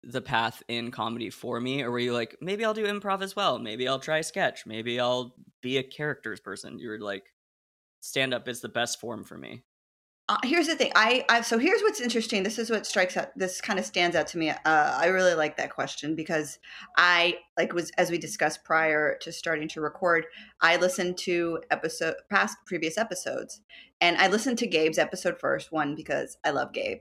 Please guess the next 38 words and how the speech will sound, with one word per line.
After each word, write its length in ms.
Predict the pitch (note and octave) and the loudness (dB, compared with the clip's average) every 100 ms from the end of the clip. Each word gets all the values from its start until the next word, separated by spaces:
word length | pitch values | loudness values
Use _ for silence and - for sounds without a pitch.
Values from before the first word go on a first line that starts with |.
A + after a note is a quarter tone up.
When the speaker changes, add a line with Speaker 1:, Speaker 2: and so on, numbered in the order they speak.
| - - | -12 -18
Speaker 1:
Gabe's 160 | - E3+ | -4 -2
Speaker 2:
And 120 | E3 | 0
Speaker 1:
best. 120 | - - | -2 0
Speaker 2:
two, 500 | G3+ E3+ D3+ E3+ F3 - - - | 2 2 0 -2 -6 -20 -20 0
I 240 | E3+ F#3+ G3 | 4 6 6
love 240 | G3+ F3+ | 4 4
listening 360 | E3+ E3+ E3+ D#3 | 0 0 -6 -4
to 120 | E3 | -2
what 180 | D3 C#3+ | -2 -2
Gabe 200 | D3 D#3+ | -4 -4
has 180 | D3 - | -6 -8
to 60 | C#3+ | -14
say. 240 | - C3 C#3+ | -8 -8 -6
He, 180 | D3+ C#3+ | -8 -4
anytime 420 | D#3 E3 F3+ F3+ E3 | -2 -2 -2 -2 -4
I 60 | |
talk 320 | - C#3 C#3+ | -2 -4 -4
to 60 | D3 | -6
him, 120 | C#3+ | -6
he 60 | C#3+ | -6
has 260 | C#3+ - - | -8 -12 -14
such 280 | - E3 - | -12 -10 -4
great 180 | D#3+ - A3+ | -4 -4 -2
feedback 360 | A3+ G#3 G#3 | 2 2 0
on 140 | F#3+ F3+ | -2 -2
things, 320 | F#3 F3 E3+ | -2 -2 -4
great 200 | D3 D3 | -4 -4
advice. 560 | C#3 C#3+ F3 F3 F3 | -6 0 2 4 0
He's 120 | - - | -8 -12
just 160 | F3 | -6
a 60 | F#3+ | 0
very 280 | F3 D3+ D#3+ | 2 2 -2
smart, 380 | - D3+ D3+ - | -4 -4 -6 -8
wise 180 | D3+ C#3 | -10 -10
person, 380 | D3 C#3+ - D#3+ | -10 -12 -8 2
as 240 | F#3 E3 | 2 2
you 100 | |
know 80 | D#3+ | -4